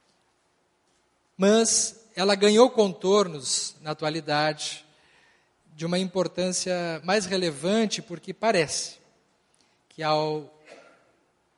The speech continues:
constatarmos que ela está sendo mais identificada,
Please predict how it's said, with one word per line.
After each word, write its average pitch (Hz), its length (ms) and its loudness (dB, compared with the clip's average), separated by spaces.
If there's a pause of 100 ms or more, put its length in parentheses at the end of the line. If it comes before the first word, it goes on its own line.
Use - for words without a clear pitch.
(340)
constatarmos 185 920 -4 (540)
que - 120 -14
ela 156 220 -4
está 151 220 -10
sendo 160 260 -10
mais 208 220 0
identificada, 156 920 -6